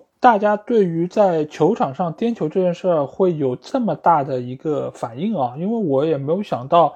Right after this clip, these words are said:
呃，这件事情会发酵到这个程度。那我其实想来说一说，为什么他的这个行为是不被接受的？是不是因为大家玻璃心？是不是因为大家，呃，觉得是有一些些的大惊小怪？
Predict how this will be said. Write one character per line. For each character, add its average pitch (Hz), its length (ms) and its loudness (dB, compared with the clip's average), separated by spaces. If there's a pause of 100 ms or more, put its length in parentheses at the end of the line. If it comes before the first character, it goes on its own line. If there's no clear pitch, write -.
(300)
呃， 127 540 -2
这 165 100 -6
件 160 140 -4
事 170 160 -10
情 139 240 -10
会 131 440 -4
发 170 200 0
酵 165 140 2
到 156 100 0
这 156 100 -4
个 165 80 0
程 135 300 -8
度。 180 260 -2 (300)
那 269 80 -2
我 202 80 0
其 240 160 0
实 302 100 4
想 123 240 -4
来 131 120 -4
说 294 200 -2
一 226 60 2
说， - 160 -2
为 247 320 2
什 123 300 -12
么 160 260 -4
他 - 140 -6
的 175 120 -8
这 160 200 -4
个 139 240 -8
行 143 400 -10
为 131 200 -2 (280)
是 156 340 -6
不 131 180 -8
被 156 220 4
接 139 220 -8
受 120 200 -8
的？ - 80 -18 (540)
是 - 200 2
不 226 100 0
是 214 100 -2
因 214 80 0
为 202 100 2
大 190 120 0
家 180 120 2
玻 185 160 0
璃 180 80 -2
心？ 175 300 -8
是 208 160 -4
不 185 60 -2
是 180 100 -4
因 180 160 -4
为 170 140 0
大 165 240 -2
家， 147 320 -2 (300)
呃， 127 320 0
觉 127 280 -2
得 123 480 -2
是 135 220 -10
有 123 180 -2
一 120 80 -6
些 135 200 -6
些 139 240 -4
的 131 240 -2
大 170 180 2
惊 196 120 0
小 135 140 0
怪？ 190 240 2